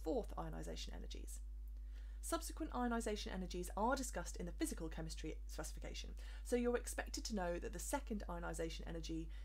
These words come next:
is the energy required to remove an electron each from one mole of singly positively charged gaseous ions,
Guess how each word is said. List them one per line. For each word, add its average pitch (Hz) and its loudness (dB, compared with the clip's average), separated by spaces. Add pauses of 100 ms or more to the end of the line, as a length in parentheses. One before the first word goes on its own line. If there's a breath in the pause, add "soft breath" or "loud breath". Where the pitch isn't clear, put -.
(120 loud breath)
is 180 0
the - 0
energy 208 4
required 170 0
to 165 -2
remove 208 2
an 196 2
electron 165 -2
each - -2 (240 loud breath)
from 170 -2
one 247 2
mole 175 4
of - -2
singly 185 2
positively 170 0
charged 156 -2
gaseous - -4
ions, - -2